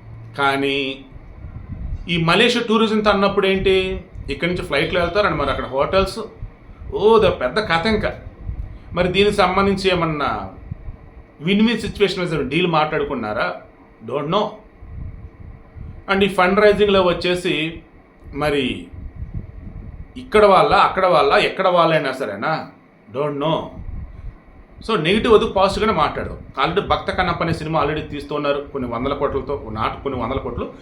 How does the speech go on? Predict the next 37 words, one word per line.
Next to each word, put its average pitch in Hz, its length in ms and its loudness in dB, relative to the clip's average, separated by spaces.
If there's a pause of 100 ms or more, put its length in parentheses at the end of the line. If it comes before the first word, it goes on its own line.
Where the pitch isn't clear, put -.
(140)
వంద 123 160 -2
కోట్ల 151 220 -2
పైగా 135 220 2
బడ్జెట్, 127 400 -2
న్యూజిలాండ్లో 135 520 -2
సెట్. 123 260 -8 (1300)
మనస్ఫూర్తి 180 360 0
కోరుకుంటున్నా 170 460 0
ఆ - 20 2
సినిమా 160 240 -4
సూపర్ 160 260 -6
డూపర్ 151 160 -2
హిట్ 147 200 -4
అవ్వాలని. 135 460 0
ఎందుకంటే 143 320 -2
మంచు 147 340 -4
విష్ణుకు 151 340 -6
సినిమా 143 240 -6
హిట్ 143 220 -6
పడి 135 140 0
ఎన్ని 127 140 -4
సంవత్సరాలు 143 320 -6
ఎందుకంటే 127 180 -4
ఎవరు 127 120 -4
గుర్తులేదు. 117 320 -8 (880)
Even 165 240 0
మంచు 160 200 0
ఫ్యామిలీస్ 180 340 0
కూడా 175 120 -4
సరైన 165 220 0
హిట్ 156 200 -2
పడింది 156 260 -4
కూడా 170 140 -2
ఎవరు 151 140 -2
గుర్తులేదు 127 420 -4
ఈ 117 60 -4
మధ్య 117 220 -6